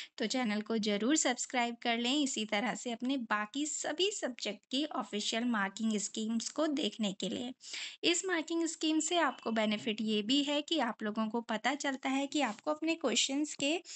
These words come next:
कौन से आंसर्स को किस तरीके से लिखना चाहिए,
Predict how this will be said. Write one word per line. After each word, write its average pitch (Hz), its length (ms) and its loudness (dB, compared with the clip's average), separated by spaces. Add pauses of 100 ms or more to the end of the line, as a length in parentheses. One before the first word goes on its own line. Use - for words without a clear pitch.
(260)
कौन 320 280 4
से 277 280 0
आंसर्स 226 560 -2
को 302 140 -2
किस 359 400 -2
तरीके 247 420 0
से 254 220 -4
लिखना 233 500 2
चाहिए, 202 500 0